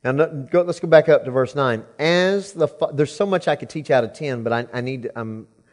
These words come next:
need to get moving here. "As the Father loved me, I also have loved you."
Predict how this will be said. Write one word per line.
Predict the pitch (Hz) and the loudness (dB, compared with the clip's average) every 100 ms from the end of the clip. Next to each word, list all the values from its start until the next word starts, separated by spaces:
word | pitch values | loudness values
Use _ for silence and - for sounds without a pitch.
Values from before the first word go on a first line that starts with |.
| _ - | _ -12
need | 135 113 | -10 -4
to | |
get | 117 113 - - | -2 -2 -6 -20
moving | 123 120 120 104 | -6 -2 -2 -2
here. | 104 101 98 _ _ _ _ 160 | -6 -8 -10 _ _ _ _ 2
"As | 202 226 190 | 4 4 2
the | 170 | 0
Father | - 196 202 196 170 | 2 4 4 6 4
loved | 151 165 165 143 | 8 10 10 6
me, | 151 165 139 | -2 -4 -4
I | - 139 151 151 | -2 0 0 0
also | 135 143 147 - 135 127 | 2 2 2 0 -2 2
have | 131 127 120 | 4 4 2
loved | 117 123 123 107 | 2 4 4 0
you." | 107 123 98 | -6 -4 -4